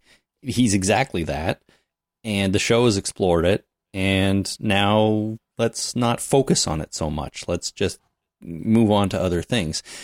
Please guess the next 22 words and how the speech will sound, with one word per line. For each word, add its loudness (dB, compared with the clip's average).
because 0
if 0
that's 2
the 2
way 4
he 0
is, 2
I'm -4
okay 0
with 0
that. -6
Maybe -4
it's -6
not 2
ideal, 2
uh, 0
as 2
a 2
member 4
of 2
this 2
team, 0